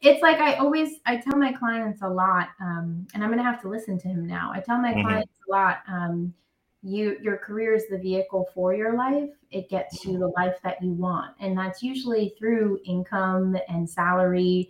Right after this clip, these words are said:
Speaker 1: but it can also bring you fulfillment and joy. It just,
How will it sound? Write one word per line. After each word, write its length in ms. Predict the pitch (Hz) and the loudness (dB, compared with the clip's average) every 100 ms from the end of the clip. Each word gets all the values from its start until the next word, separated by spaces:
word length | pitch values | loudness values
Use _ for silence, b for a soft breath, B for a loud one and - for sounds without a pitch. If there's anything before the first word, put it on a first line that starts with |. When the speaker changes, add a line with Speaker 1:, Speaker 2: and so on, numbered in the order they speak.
| b b | b b
Speaker 1:
but 140 | 226 233 | 0 2
it 120 | 226 | 2
can 140 | 247 | 2
also 380 | 240 277 302 277 | 2 2 2 0
bring 400 | 185 208 262 233 | 2 0 4 4
you 280 | 190 180 175 | 4 2 0
fulfillment 760 | - 190 - 175 175 180 175 - | -2 -8 0 2 4 2 -2 -4
and 160 | 175 165 | -2 0
joy. 500 | 190 180 170 - - _ _ _ | 0 0 -4 -10 -16 _ _ _
It 200 | 196 - | -4 0
just, 220 | 220 214 | 0 0